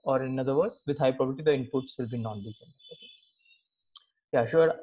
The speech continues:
So I should emphasize that this is the meta connection. Uh, so a lot of technical work is still needed to carry out, uh, this for various circuit classes, okay? And we'll carry out this for a specific circuit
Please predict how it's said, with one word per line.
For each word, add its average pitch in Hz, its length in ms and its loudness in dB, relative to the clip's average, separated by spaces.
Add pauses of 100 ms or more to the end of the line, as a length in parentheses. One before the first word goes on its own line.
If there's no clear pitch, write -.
(160)
So - 160 6
I 151 60 10
should 170 220 0
emphasize 170 480 0
that 160 160 2
this 143 180 -4
is 147 60 -10
the 139 80 -4
meta 139 300 0
connection. 131 520 -6 (720)
Uh, 120 640 4
so 131 480 2
a 139 60 4
lot 160 260 8
of - 160 2
technical 156 380 2
work 147 260 4
is 147 120 0
still 175 260 -2
needed 139 280 2 (520)
to 139 300 2
carry 151 280 6
out, 143 300 8 (400)
uh, 120 160 0
this 135 380 -2
for 131 120 4
various 131 440 0 (180)
circuit 123 400 -8
classes, - 360 -14 (100)
okay? - 240 -12 (160)
And 131 180 -6
we'll 131 160 0 (120)
carry 127 200 2
out 123 120 0 (280)
this 127 220 -6
for 117 160 -2
a 120 140 0 (140)
specific 120 380 -8
circuit - 300 -12